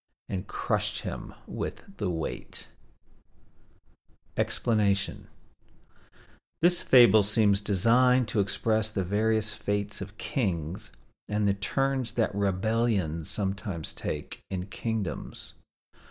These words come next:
For princes may be justly esteemed married to their states as Jupiter to Juno, but it sometimes happens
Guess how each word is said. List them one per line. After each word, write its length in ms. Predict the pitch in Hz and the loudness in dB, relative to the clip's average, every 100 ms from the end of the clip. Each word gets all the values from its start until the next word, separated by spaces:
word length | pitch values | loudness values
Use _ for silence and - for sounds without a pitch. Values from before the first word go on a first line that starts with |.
| - - _ | -20 -20 _
For 140 | 120 | -6
princes 640 | - - 175 - 143 113 110 | -4 4 4 4 4 4 4
may 160 | 107 | 4
be 140 | 101 87 | 4 0
justly 680 | - 95 - - 110 95 | 2 2 0 -4 -2 0
esteemed 640 | - - - 101 98 92 82 | 0 -2 0 2 4 2 0
married 640 | 92 104 131 117 82 73 | 0 2 4 4 2 -2
to 140 | - | -8
their 160 | 85 82 | -6 -4
states 760 | - - 113 110 73 64 - - | -2 0 4 4 2 -4 -8 -6
as 260 | 95 92 | -4 -4
Jupiter 520 | - 117 113 85 53 | -4 -2 -2 -2 -4
to 160 | - - | -8 -12
Juno, 640 | 101 - 113 98 - - - - - _ _ - - - - - | -10 -2 2 2 -2 -10 -16 -20 -20 _ _ -20 -20 -20 -20 -4
but 160 | 107 98 | 0 0
it 120 | - | 0
sometimes 600 | - 120 - 117 101 98 | 2 2 2 2 2 2
happens 640 | 101 82 - 76 - - | 0 -2 -2 -6 -6 -10